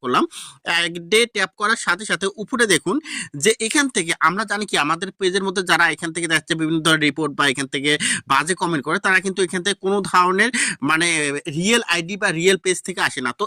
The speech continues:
এখান থেকে আপনি যদি এই অপশনটা এখান থেকে on করে রাখেন, সেটা হচ্ছে যে no friend of follower, তার মানে আপনার ফ্রেন্ড সার্কেলে যদি আপনার যদি প্রোফাইল হয়, আপনার যদি ফ্রেন্ড না হয়, তাহলে সে কমেন্ট করতে পারবে না, এবং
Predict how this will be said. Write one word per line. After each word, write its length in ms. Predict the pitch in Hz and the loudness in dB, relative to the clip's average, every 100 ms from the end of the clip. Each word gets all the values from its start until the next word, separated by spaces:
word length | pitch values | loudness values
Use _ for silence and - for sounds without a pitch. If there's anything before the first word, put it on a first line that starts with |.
| - | -6
এখান 180 | 190 226 226 | -2 -2 0
থেকে 160 | 214 220 - | 0 2 -2
আপনি 160 | 180 196 175 | -2 -6 -2
যদি 180 | 160 214 - - - 180 | -2 -2 -4 -12 -10 0
এই 80 | 185 185 | 2 2
অপশনটা 340 | - 214 196 190 | 0 -2 0 0
এখান 160 | 185 175 | 0 0
থেকে 120 | 190 - 147 | -2 0 2
on 80 | 165 165 | 2 0
করে 140 | 180 165 | 0 0
রাখেন, 220 | 123 156 156 | 0 -4 -6
সেটা 140 | 165 170 | -4 -4
হচ্ছে 180 | 170 180 160 | -2 0 4
যে 80 | 220 - - - 165 | 2 2 -4 -2 2
no 100 | 202 240 - | 2 2 0
friend 280 | 208 226 220 180 | 0 0 -2 -4
of 80 | 165 | -2
follower, 260 | 175 151 127 - | 0 2 2 0
তার 120 | 180 185 | -2 2
মানে 140 | 202 - - | 0 -2 -6
আপনার 200 | - 196 | -2 -2
ফ্রেন্ড 200 | - 202 208 | 0 0 0
সার্কেলে 360 | 202 196 214 202 | -2 0 -2 0
যদি 140 | 202 196 180 | 0 2 0
আপনার 180 | 185 175 | -2 -4
যদি 100 | 185 | -4
প্রোফাইল 260 | 180 185 190 | -2 2 4
হয়, 100 | 208 277 - - | 4 2 -6 -4
আপনার 160 | 147 185 | 0 0
যদি 100 | 190 - | 0 2
ফ্রেন্ড 200 | 196 208 196 | 4 4 2
না 40 | 190 | 0
হয়, 120 | 208 | 2
তাহলে 180 | 190 165 175 | 2 2 0
সে 60 | 175 | 0
কমেন্ট 200 | 147 165 175 | 2 2 2
করতে 140 | 165 180 | 2 2
পারবে 180 | 170 185 | 2 2
না, 40 | 220 196 | 0 0
এবং 120 | 190 | 0